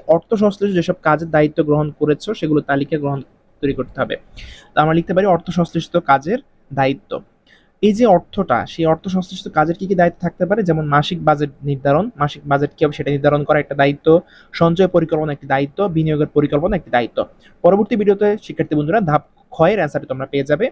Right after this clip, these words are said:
যারা আমার চ্যানেলটি সাবস্ক্রাইব করেনি, চ্যানেলটি সাবস্ক্রাইব করে দাও। অনলাইনে কেনাকাটা করতে পছন্দ করো, দারাজের একটি গ্রুপ আমাদের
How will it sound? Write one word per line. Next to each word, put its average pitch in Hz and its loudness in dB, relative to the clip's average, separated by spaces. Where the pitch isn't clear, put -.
যারা 139 4
আমার 139 -4
চ্যানেলটি 147 -8
সাবস্ক্রাইব 180 -8
করেনি, 247 0
চ্যানেলটি 143 -4
সাবস্ক্রাইব - -6
করে 123 -2
দাও। 113 0
অনলাইনে 185 2
কেনাকাটা 180 4
করতে 175 -2
পছন্দ 170 0
করো, 190 0
দারাজের 165 2
একটি 165 -4
গ্রুপ 175 2
আমাদের 156 2